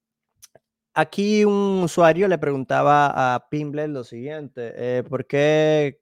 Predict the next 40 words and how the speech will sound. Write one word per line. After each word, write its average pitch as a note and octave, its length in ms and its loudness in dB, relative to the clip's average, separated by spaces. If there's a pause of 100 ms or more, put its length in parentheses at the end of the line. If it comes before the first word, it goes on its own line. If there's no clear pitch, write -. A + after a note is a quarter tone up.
mm, C3+ 960 -14
no C3+ 180 -4
peleas C#3 260 -2
en C3+ 60 -6
la B2+ 60 -2
U B2+ 60 -2
F B2 160 -8
C?". - 340 -18
Eh, D2 180 -8 (140)
eh, - 340 -16 (800)
ah, F#3 220 6 (120)
"Porque D3+ 280 0
yo D#3+ 100 2
no F#3 140 0
peleo F3 240 2
en F3 80 -4
U E3+ 60 2
F D#3+ 160 -4
C, - 140 -4
entonces D#3+ 340 -6
mi D#3+ 80 -4
opinión C#3 360 -4
no C#3+ 80 -4
es B2+ 100 -8
válida", F3 640 2
bla, C#3+ 140 -2
bla, A#2+ 120 -4
bla, A#2 220 0
bla. F3 420 2 (380)
Un F#3+ 220 4
tema F3+ 240 4
aparte D3+ 420 2
que C#3+ 100 -8
no C3+ 120 -4
tiene C3+ 160 -4
nada B2+ 200 -2
que B2+ 100 -6
ver A#2+ 160 -4
con D3+ 220 -6
esto. F3+ 500 -4